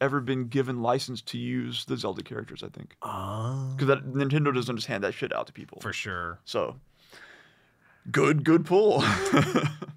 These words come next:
Speaker 2: So, um, so yeah, this music is great. So this is a, a, a, a rhythm-based game.
Speaker 1: Yeah, yeah, yeah.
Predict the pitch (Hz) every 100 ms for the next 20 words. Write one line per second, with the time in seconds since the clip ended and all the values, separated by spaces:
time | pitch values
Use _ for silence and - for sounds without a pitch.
0 | - - - 139 127 123 120 120 113 107
1 | 110 110 98 - _ _ _ _ _ _
2 | _ 131 135 135 120 113 110 - 151 135
3 | 135 139 123 117 139 123 113 101 117 107
4 | 104 147 175 151 247 156 135 120 - 120
5 | 117 - 120 107 104 - 110 110 104 113
6 | 139 120 101 95 95 _ _ _ - 107
7 | - - - 92 87 - - - 123 104
8 | 82